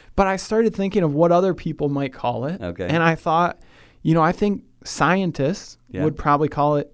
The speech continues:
Speaker 1: energy
Speaker 2: Yeah.
Speaker 1: or atoms
Speaker 2: Right.
Speaker 1: or the, the life force or whatever.
Speaker 2: Whatever would be that beginning.
Speaker 1: Being,
Speaker 2: Yeah.
Speaker 1: yeah. We're
Speaker 2: Yeah.
Speaker 1: talking about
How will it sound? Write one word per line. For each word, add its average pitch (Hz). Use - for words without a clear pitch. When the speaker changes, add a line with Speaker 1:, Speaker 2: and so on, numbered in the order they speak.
Speaker 1:
energy 143
Speaker 2:
Yeah. 98
Speaker 1:
or 135
atoms 143
Speaker 2:
Right. 92
Speaker 1:
or 131
the, 131
the 135
life 139
force -
or -
whatever. 143
Speaker 2:
Whatever 113
would 98
be 104
that 98
beginning. 92
Speaker 1:
Being, 156
Speaker 2:
Yeah. -
Speaker 1:
yeah. 180
We're 147
Speaker 2:
Yeah. -
Speaker 1:
talking 196
about 147